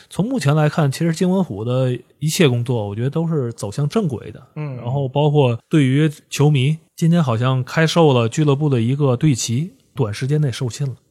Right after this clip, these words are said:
Speaker 2: 哦。
Speaker 1: 这是非常有意思一件事。然后我跟我朋友说，我说看见了吗？津门虎开始走俏了，在天津。
Speaker 2: 呃，<laughs> 哎，确实，津门虎今年整个的成绩是出乎我的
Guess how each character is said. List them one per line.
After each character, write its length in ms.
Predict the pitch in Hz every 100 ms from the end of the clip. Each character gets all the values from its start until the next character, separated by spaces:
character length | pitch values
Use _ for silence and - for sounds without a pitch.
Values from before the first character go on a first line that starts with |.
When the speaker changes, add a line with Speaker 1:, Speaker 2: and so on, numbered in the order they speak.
| _ _
Speaker 2:
哦。 340 | 196 180 123 92 -
Speaker 1:
这 120 | 170
是 160 | 127 117
非 200 | - 147
常 120 | 151
有 100 | 104
意 180 | 151 160
思 160 | -
一 60 | 101
件 160 | 107
事。 180 | 98 104 -
然 120 | 113
后 140 | 120 131
我 220 | 104 101
跟 160 | 131
我 140 | 135 104
朋 180 | 117 120
友 80 |
说， 200 | 110 123
我 100 | 107
说 180 | 101 120
看 200 | 117 139
见 100 | 117
了 80 | 104
吗？ 80 | 107 117
津 160 | 131
门 100 | 131
虎 240 | 127 - 104 110 -
开 140 | -
始 100 | 127
走 160 | 131 104
俏 240 | - 151
了， 140 | 117 98
在 80 | 92
天 220 | - 104
津。 80 | 165
Speaker 2:
呃， 400 | 165 147 135 131 - 131
<laughs> 320 | - 120 -
哎， 100 | 240 262 - _
确 220 | - 190
实， 680 | - 120 139 156 165 170 - _ -
津 120 | 160
门 80 | 156
虎 120 | 113
今 160 | 156
年 180 | 151 143
整 160 | 131 107
个 80 | 131
的 80 |
成 260 | 127 - 101
绩 140 | 117
是 160 | 120 127
出 240 | - 151
乎 300 | 147 135 127
我 120 | 107 87
的 380 | 87 87 98